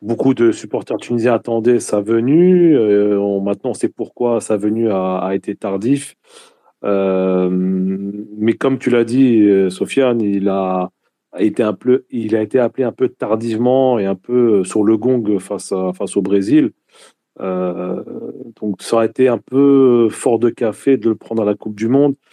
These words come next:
vu qu'en plus ses prestations avec Angers ne sont pas flatteuses. Donc, euh, mais on va lui souhaiter bonne chance pour, euh, pour les prochaines, euh, échéances avec nous, pour les qualifications de la can et les prochaines can et, et autres qualifications pour la Coupe du Monde.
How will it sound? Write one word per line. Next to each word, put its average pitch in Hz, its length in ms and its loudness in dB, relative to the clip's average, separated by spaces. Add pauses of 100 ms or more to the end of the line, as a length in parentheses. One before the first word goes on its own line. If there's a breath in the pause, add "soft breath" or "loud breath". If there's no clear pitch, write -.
(440 loud breath)
vu 110 320 -2
qu'en 117 160 -6
plus 131 160 -8
ses 110 160 -2
prestations 107 460 -4
avec 107 180 -2
Angers 120 320 0
ne 113 80 -2
sont 98 220 -8
pas 120 340 -2
flatteuses. 104 560 -2 (800 soft breath)
Donc, 95 340 -6
euh, 92 480 2
mais 101 180 2
on 127 100 4
va 127 140 2
lui 127 160 2
souhaiter 127 340 0
bonne 113 200 0
chance 113 280 -4
pour, 101 340 -2
euh, 95 180 4
pour - 160 -8
les 95 120 -2
prochaines, 98 440 -2
euh, 90 360 0
échéances 95 380 -2
avec 92 260 -2
nous, 110 140 0
pour 92 200 -6
les 90 160 2
qualifications 98 640 -2
de 92 100 -2
la 95 120 -2
can 107 300 -2
et 90 240 0
les 92 80 0
prochaines 101 320 -6
can - 260 -4
et, 92 280 -4 (520)
et 113 40 0
autres 104 160 0
qualifications 117 540 -2
pour 117 140 -2
la 101 60 0
Coupe 104 200 -10
du 110 80 -4
Monde. 135 280 2